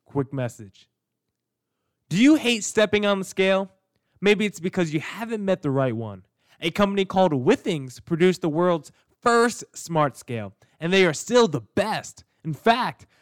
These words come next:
Tom's Guide rated Withings Body Plus the best overall smart scale in twenty twenty.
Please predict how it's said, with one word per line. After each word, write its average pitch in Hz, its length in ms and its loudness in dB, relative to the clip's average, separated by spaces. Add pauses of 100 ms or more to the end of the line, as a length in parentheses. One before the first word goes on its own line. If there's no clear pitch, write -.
(100)
Tom's 220 400 0
Guide 143 320 2
rated 139 320 -2
Withings 151 520 -4
Body 160 380 2
Plus 190 460 -2 (280)
the 147 80 -2
best 190 500 -2 (100)
overall 220 460 4
smart 165 400 -4
scale 147 360 -2
in 135 100 -12
twenty 143 340 -6
twenty. 147 400 -6